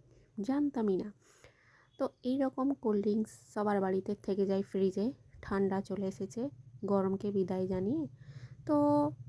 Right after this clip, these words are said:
কি করা যায়, একটু চেটে চেটে খেয়ে নিই। কি এটা? এটা হচ্ছে জল জিরা। দেখো, জল জিরা যদি বাড়িতে না থাকে তো আনিয়ে নাও। আর ফ্রিজে যে রয়েছে তোমার অর্ধেক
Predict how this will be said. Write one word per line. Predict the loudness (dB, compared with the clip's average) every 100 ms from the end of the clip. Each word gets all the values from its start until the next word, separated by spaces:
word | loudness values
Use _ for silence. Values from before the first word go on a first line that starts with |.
| -12
কি | -8
করা | -2 2 2
যায়, | 2 2 0 -4 -12 -16 -14 -10
একটু | -2 0
চেটে | 2 2 2
চেটে | 2 -2 -4
খেয়ে | 0 2 4
নিই। | 2 -2 -6 -18 -18 -16 -16 -14 -14 -12 -10
কি | -2 2 4 4
এটা? | 4 2 0 0 -4 -8 -14 -20 -20 -20 -20 -20 -2
এটা | -2 0 -2
হচ্ছে | -2 -2 0 0
জল | 0 0 0 0
জিরা। | 0 -2 -4 -6 -6
দেখো, | -8 -6 -8 -10 -12 -12 -12 -12 -12 -12 -12 -14 -6 -4 2
জল | 4 4 4 4
জিরা | 4 2 2 2
যদি | 2 2
বাড়িতে | 2 2 0 0 0
না | 0 0
থাকে | -2 -6 -6 -6
তো | -4
আনিয়ে | -2 0 0
নাও। | 0 0 -2 -2
আর | -2 -2
ফ্রিজে | -2 2 4 4 4 2 2
যে | 0
রয়েছে | 2 0 -2 -6 -8
তোমার | -6 -4 -4 -6 -8
অর্ধেক | -10 -12 -6 -4